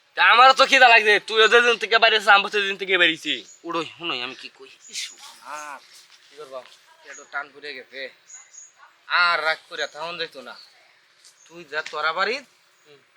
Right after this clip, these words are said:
Speaker 2: আমি যাই আমরা বাড়ি, ঠিক
Speaker 1: আমি,
Speaker 2: আছে?
Speaker 1: আমি যদি বাড়ি যাই, যদি বড় ভাই লাডুলে মার শুরু করে পরে?
Speaker 2: না, না, মারবো কে লাগিয়া? তুই আত ভাইও ধরিয়া কবি, "ভাই, ভুল করিয়াছি, এরকম ভুল আর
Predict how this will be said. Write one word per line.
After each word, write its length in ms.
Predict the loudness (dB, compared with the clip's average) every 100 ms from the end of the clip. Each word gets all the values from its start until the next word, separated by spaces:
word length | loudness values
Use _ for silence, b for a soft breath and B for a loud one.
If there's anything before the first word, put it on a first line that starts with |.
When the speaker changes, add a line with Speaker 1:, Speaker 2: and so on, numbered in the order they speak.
| _
Speaker 2:
আমি 220 | -6 -4 0
যাই 180 | 2
আমরা 260 | 4 2 -2
বাড়ি, 240 | -6 -8
ঠিক 420 | -12 _ _ -6 -4
Speaker 1:
আমি, 20 |
Speaker 2:
আছে? 280 | -2 0 0
Speaker 1:
আমি 160 | -2
যদি 180 | -6 -8
বাড়ি 240 | -2 -2
যাই, 220 | -2 -8 -10
যদি 180 | -14
বড় 240 | -12 -8 -6
ভাই 140 | -4
লাডুলে 360 | -4 -4 -6 -14 -10
মার 180 | -8
শুরু 200 | -8 -12
করে 180 | -10 -10
পরে? 240 | -8 -8 -8 _ _ _
Speaker 2:
না, 120 | -8
না, 140 | -6
মারবো 280 | 0 0 -2
কে 120 | -4
লাগিয়া? 320 | -4 0 0 -2
তুই 180 | -2
আত 200 | -2 -2
ভাইও 240 | -4 -6 -6
ধরিয়া 280 | -6 -6 -6
কবি, 200 | -8 -10
"ভাই, 200 | -8 -8
ভুল 200 | -12 -14
করিয়াছি, 520 | -12 -8 -10 -10 -14
এরকম 300 | -14 -16 -16
ভুল 160 | -8
আর 80 | -6